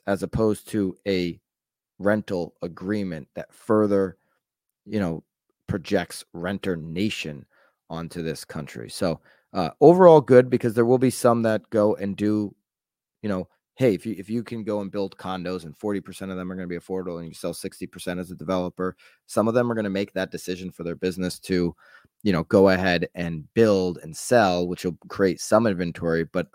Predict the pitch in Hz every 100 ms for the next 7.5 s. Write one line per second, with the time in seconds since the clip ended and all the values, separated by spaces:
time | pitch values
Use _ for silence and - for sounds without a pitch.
0 | - 87 87 87 87 101 - 90 90 98
1 | 85 87 95 92 - 92 87 85 _ _
2 | _ _ - 110 104 90 - - 110 -
3 | - - 90 82 - - _ _ _ -
4 | 104 90 104 101 101 - 92 90 82 71
5 | 92 80 - 90 85 76 104 - 71 57
6 | - - - - _ - 85 78 _ 85
7 | 90 95 98 -